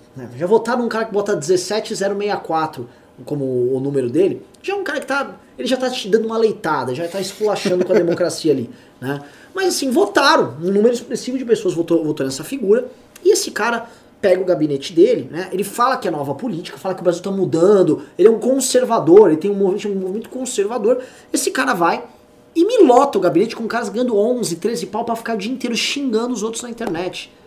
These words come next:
É muito esculacho, é muita leitada. É esculacho sem parar. E esses caras, é, é, as pessoas não vão aguentar esse nível de contradição. Não dá pra aguentar.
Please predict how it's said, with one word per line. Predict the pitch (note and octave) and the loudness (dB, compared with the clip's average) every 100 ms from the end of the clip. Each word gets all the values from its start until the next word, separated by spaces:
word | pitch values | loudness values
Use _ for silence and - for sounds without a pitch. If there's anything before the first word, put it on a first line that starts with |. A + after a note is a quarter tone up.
| - - - _ _ _ _ - | -20 -20 -20 _ _ _ _ -4
É | D#4 | 2
muito | C#4 B3 C#4+ D#4 C4+ | 2 6 6 6 2
esculacho, | - - C#4 F#3+ A3+ A3+ - G3 | -6 -4 0 2 2 0 -2 -2
é | |
muita | A3+ B3+ C#4 | -2 0 0
leitada. | C#4 C#4 - A3 C4 G3+ - - - _ _ _ - - - _ - | 0 -2 -2 -2 0 -2 -2 -8 -20 _ _ _ -20 -20 -20 _ -6
É | C4 | 0
esculacho | C4 - E4 D#4 - | 0 0 -2 0 -2
sem | - E4+ | -4 -2
parar. | F4 A#3+ C#4 C#4+ - - - _ _ _ | 0 0 -2 -4 -14 -20 -20 _ _ _
E | B3 | -2
esses | D4+ - - | 0 0 -4
caras, | - C#4 D4+ - - - - - - | -4 0 0 0 -6 -16 -20 -18 -8
é, | G3 F#3+ | -2 0
é, | F#3 | 0
as | F#3 | -4
pessoas | A3 A#3+ B3+ | -8 -8 -8
não | B3 | -6
vão | G#3+ | -6
aguentar | C#4 G3 D#3 | -4 -4 -4
esse | C#3+ - | -8 -6
nível | C3+ C3+ | -8 -8
de | |
contradição. | B2 C3+ C3 A#2 - G#2 - _ _ _ _ _ _ _ | -12 -12 -12 -12 -12 -16 -20 _ _ _ _ _ _ _
Não | A3 C#4 | -8 -2
dá | - | -2
pra | - | -2
aguentar. | D3+ C3 A#2+ G2+ | -6 -6 -10 -16